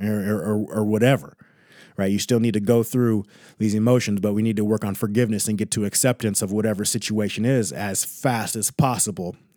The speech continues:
uh, as fast as possible being a very loose term. That could be a year, could be ten years. If somebody wronged you, wronged your child,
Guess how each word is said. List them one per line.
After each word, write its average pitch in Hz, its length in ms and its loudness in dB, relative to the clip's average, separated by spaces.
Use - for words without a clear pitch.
uh, 113 60 -4
as 95 400 -6
fast 117 380 -2
as 104 100 -4
possible 101 460 -2
being 101 200 0
a 101 60 0
very 101 260 0
loose 98 280 -2
term. 101 300 -2
That 87 120 -8
could 98 160 -6
be 92 340 -4
a 110 80 0
year, 104 360 0
could 117 120 -2
be 113 80 2
ten 135 260 4
years. 92 360 0
If 101 100 -2
somebody 113 380 2
wronged 123 460 4
you, 87 220 -4
wronged 117 480 0
your 101 120 0
child, 107 520 -2